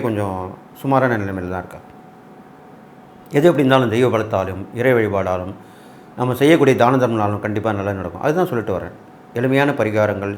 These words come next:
எளிமையான இறை வழிபாடு தான், வேற ஒண்ணும் செய்ய வேணாம். அப்போ இப்போ உள்ள காலகட்டங்களை பார்க்கும்போது இந்த கும்பராசிக்கு சனியோட பாதிப்பு அவ்வளோ இருக்காது, குறைஞ்சிருக்கும். ஏன்னா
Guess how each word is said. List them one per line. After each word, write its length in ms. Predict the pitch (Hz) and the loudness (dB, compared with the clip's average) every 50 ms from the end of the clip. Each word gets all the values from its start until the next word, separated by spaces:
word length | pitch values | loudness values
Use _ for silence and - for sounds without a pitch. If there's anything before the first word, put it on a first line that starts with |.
| 107 | -6
எளிமையான 440 | 104 110 110 110 110 113 113 117 107 101 | -6 -4 -4 -4 -4 -4 -4 -4 -4 -6
இறை 120 | 98 104 101 98 | -4 -4 -4 -6
வழிபாடு 280 | 92 90 90 87 87 85 87 | -6 -6 -8 -8 -8 -10 -12
தான், 100 | 90 - - - - - - - - - - - - - - - - - - - - - - - - - - - 147 | -14 -14 -20 -20 -20 -20 -20 -20 -20 -20 -20 -20 -20 -20 -20 -20 -20 -20 -20 -20 -20 -20 -20 -20 -20 -20 -14 -6 -4
வேற 120 | 165 180 175 175 | -2 0 0 0
ஒண்ணும் 180 | 185 185 180 | -2 -2 -2
செய்ய 140 | 120 110 107 95 | -2 -2 -2 -4
வேணாம். 220 | 87 80 80 - - - - - - - - - - - - - - - - - - 135 | -6 -8 -10 -16 -18 -20 -20 -20 -20 -20 -20 -20 -20 -20 -20 -20 -20 -20 -20 -10 -8 -8
அப்போ 180 | - - 170 127 110 107 117 - - - - - - - 165 | -4 -2 0 0 0 0 -4 -8 -12 -18 -20 -20 -12 -10 -4
இப்போ 140 | - 202 202 | 0 2 2
உள்ள 100 | 214 196 185 | 2 4 6
காலகட்டங்களை 480 | 170 175 170 165 151 156 139 139 127 - | 6 6 6 4 4 2 0 0 0 0
பார்க்கும்போது 340 | 127 117 110 117 120 117 113 | 0 0 0 -2 -4 -2 -2
இந்த 100 | 107 98 98 | -2 -4 -4
கும்பராசிக்கு 600 | 123 123 120 110 107 107 107 104 98 - 107 92 85 85 98 - - - - - - - - - - - - - - - - - - - - - - - - - - - - - - - - - - - - - - - - 160 | -4 -4 -2 -2 -2 -2 -4 -8 -10 -10 -8 -8 -8 -8 -8 -12 -16 -20 -20 -20 -20 -20 -20 -20 -20 -20 -20 -20 -20 -20 -20 -20 -20 -20 -20 -20 -20 -20 -20 -20 -20 -20 -20 -20 -20 -20 -20 -20 -20 -20 -20 -20 -20 -10 -4 0
சனியோட 280 | 156 170 175 170 156 139 110 120 | 2 4 4 4 4 4 6 6
பாதிப்பு 280 | 120 120 117 117 120 113 | 6 6 4 0 0 0
அவ்வளோ 160 | 101 101 107 104 101 | 2 2 2 0 -2
இருக்காது, 300 | 104 - 110 90 85 90 98 - - - - - - - - - - | -2 -4 -6 -6 -4 -8 -12 -14 -18 -20 -20 -20 -20 -20 -20 -12 -8
குறைஞ்சிருக்கும். 500 | 127 120 120 110 107 - 107 107 92 - - 131 | -6 -4 -4 -4 -4 -6 -6 -10 -14 -14 -10 -6
ஏன்னா 120 | 143 | -2